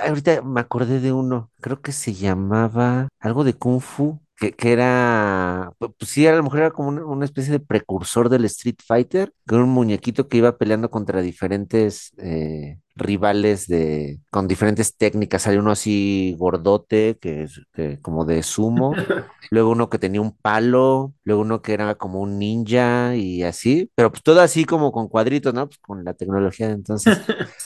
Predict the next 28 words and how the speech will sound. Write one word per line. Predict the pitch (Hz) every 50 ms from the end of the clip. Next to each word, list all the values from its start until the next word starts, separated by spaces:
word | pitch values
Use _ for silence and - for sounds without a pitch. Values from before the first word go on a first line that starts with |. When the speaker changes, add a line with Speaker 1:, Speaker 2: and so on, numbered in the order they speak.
| - - _ _ _ _ _ -
Speaker 2:
Sí, | - - 180 190 196
Speaker 1:
A |
lo | 196 196
Speaker 2:
no, | 196 202
no, |
Speaker 1:
mejor | 202 196 202
Speaker 2:
no, | 196 196
Speaker 1:
fue. |
Speaker 2:
ese | 196 180 - 185 175 -
tampoco, | - 147 135 127 120 151 143 143 - 147 135
no, | 127 - - 131 131 131 131
no | 131 135
me | 135 135 123
suena. | - - - 117 120 123 117 113 110 113 - _ _ _ _ _ _
Pero | - 175 170
según | 175 190 190 214 220
yo, | 220 262 277 277
eh, | 247 196 175 156 151 147
este | 147 123 110 135 120
Punch | _ - 170 175 180 175 -
Out, | 170 170 202 226 - _ -
bueno, | 151 143 139
el | 135 117 117 117
protagonista | 113 - 127 131 120 - 127 127 131 139 139 139 180 175
se | - 147
llamaba | 131 131 131 139 147 143 131 - - -
Little | 151 147 151 160 160 147
Mac. | 135 131 127 127 127 - - - -